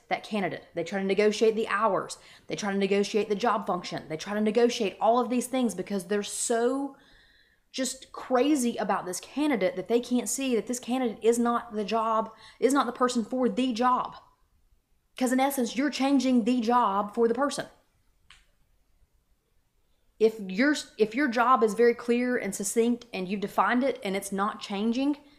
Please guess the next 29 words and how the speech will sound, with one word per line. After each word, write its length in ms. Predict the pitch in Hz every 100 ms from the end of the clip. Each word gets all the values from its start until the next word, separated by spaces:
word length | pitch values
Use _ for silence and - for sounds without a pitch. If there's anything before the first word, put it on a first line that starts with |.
| _
you 140 | 190 214
don't 160 | 233
want 140 | 226 233
to 100 | 226
change 320 | 208 185 233
it, 240 | 302 - - _ _ _ -
and 160 | 180 190
you 140 | 240
entered 360 | 226 254 269 254
into 380 | 226 233 240 226
this 420 | 190 233 233 - - _ _ _ _
entire 460 | 196 196 - 233 233
process 640 | - 196 226 254 254 254
knowing 380 | 196 190 233 269
that, 300 | 302 320 - - _ _ _ _
then 160 | - 262
don't 220 | 269 254
change 280 | 262 262 247
the 100 | 233
job 300 | 226 220 233
for 100 | 233
that 200 | 220 202
candidate. 480 | 226 233 185 - - _ _ _ _ _ _ _ _ _ _ _ _ _ -
Okay? 520 | 208 214 233 277 - _ _
Stick 400 | - - 247 269
to 200 | - 269
what 200 | 240 247
you 100 | 208
need. 400 | 202 208 214 143